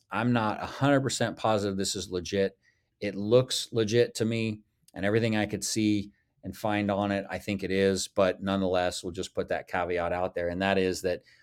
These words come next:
there was a breaker that opened a box of twenty twenty-two National Treasures, and this was the collegiate football.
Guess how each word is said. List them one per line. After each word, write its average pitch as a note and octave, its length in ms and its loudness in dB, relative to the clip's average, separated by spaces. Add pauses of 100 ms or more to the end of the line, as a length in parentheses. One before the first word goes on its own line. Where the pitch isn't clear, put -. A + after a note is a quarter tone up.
there G#2+ 100 -4
was G2+ 120 2
a F#2+ 60 0
breaker G#2+ 720 2 (300)
that - 180 -6
opened G#2 480 2
a E2+ 80 -4
box E2+ 720 -2
of F2+ 300 -4 (100)
twenty G#2 340 -2
twenty-two F#2+ 720 -2
National F#2 600 -4
Treasures, E2+ 680 -2
and F2+ 160 -10
this F2 180 -6
was E2+ 220 -4
the E2 100 -6
collegiate F#2+ 640 -4
football. D#2 760 0